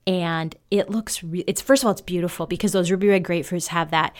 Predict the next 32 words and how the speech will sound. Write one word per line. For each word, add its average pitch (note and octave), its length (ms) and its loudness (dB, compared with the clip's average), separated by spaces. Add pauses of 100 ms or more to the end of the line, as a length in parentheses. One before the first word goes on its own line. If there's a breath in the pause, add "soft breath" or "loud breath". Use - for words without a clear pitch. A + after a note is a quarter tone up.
(140)
that - 220 -4
pinkish G3 480 2
flesh, E3+ 520 0 (300 loud breath)
and E3+ 440 -2
then E3+ 180 -2
it - 100 -4
has, E3+ 480 -2
uh, E3 160 -4
the D#3+ 260 -6
almond E3+ 640 0
and D#3+ 220 -6
the D#3 60 -6
thyme E3 500 -4
with D#3 160 -10
the E3+ 80 -6
green. E3 500 -4
It's - 220 -6
really F3 480 2
beautiful. D#3+ 580 -4 (260 loud breath)
And F3 140 0
my B3 120 6
husband G#3 360 2
would E3+ 80 -2
especially F3 480 -2
like D3+ 300 -6
this F3 260 -2
one D#3+ 160 -4
because - 300 -8
he E3+ 240 -6
loves D#3+ 480 -6
grapefruit. - 500 -10
So E3 140 0